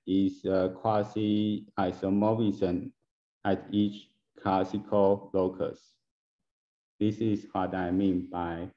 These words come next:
weak equivalence. So on the classical locus, it is a bijection,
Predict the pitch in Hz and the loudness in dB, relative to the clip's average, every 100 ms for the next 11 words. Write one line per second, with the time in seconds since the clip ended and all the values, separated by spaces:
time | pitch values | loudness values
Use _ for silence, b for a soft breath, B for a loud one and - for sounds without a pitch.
0 | _ _ - 107 104 90 - 104 98 87 | _ _ -4 -2 0 -2 -2 -2 0 -2
1 | - _ _ _ - 120 117 113 113 110 | -6 _ _ _ 0 2 4 2 2 2
2 | 110 127 120 127 139 - 131 123 123 120 | 0 0 2 2 -2 2 4 4 4 2
3 | 110 92 90 101 95 95 98 92 92 - | 0 0 -2 -2 -2 0 -2 0 -4 -4
4 | 80 82 110 110 - 123 127 | -8 -2 -2 0 0 0 0